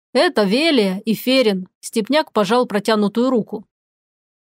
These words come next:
«Этот постоялый двор сгорел неделю назад. Все эти люди погибли в огне», начал рассказывать Арзул,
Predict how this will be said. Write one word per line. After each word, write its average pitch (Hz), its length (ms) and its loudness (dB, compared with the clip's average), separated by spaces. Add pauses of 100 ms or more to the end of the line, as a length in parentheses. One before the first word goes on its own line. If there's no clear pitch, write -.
(120)
«Этот 262 340 2
постоялый 240 640 2
двор 196 540 0
сгорел 233 560 2
неделю 208 440 2
назад. 196 580 0 (120)
Все 269 300 0
эти 247 160 0
люди 226 400 2
погибли 208 500 2
в 214 80 2
огне», 233 440 0 (460)
начал 247 360 2
рассказывать 214 680 0
Арзул, 202 460 -2